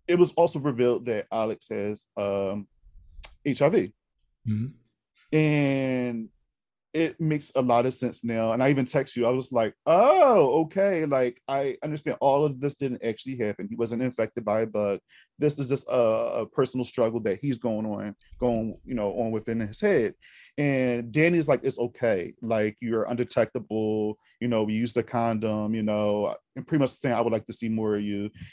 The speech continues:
Speaker 1: And this is just a struggle that Alex is dealing with.
Speaker 2: Yeah.
Speaker 1: And he looks at his, um, you know, he looks at him having H I V as,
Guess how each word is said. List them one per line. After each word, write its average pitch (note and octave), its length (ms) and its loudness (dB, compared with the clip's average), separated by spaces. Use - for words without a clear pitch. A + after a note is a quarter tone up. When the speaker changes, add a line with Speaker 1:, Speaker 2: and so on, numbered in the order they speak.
Speaker 1:
And C3 120 -2
this D3+ 160 0
is C3 100 -4
just - 200 -6
a - 40 -8
struggle A#2+ 340 0
that G#2 180 0
Alex A2+ 340 0
is G2 100 -14
dealing F#2+ 280 -6
with. - 220 -10
Speaker 2:
Yeah. D3 80 6
Speaker 1:
And C3+ 460 4
he D#3 260 0
looks D3 280 2
at B2 340 4
his, B2+ 680 0
um, A2 580 -2
you E3 100 -2
know, A#2+ 120 2
he C#3+ 120 0
looks C#3+ 340 -2
at A#2+ 300 2
him B2 220 -4
having A2+ 240 -2
H A2+ 200 -6
I A2 100 -2
V A2 320 -4
as, G#2+ 560 -4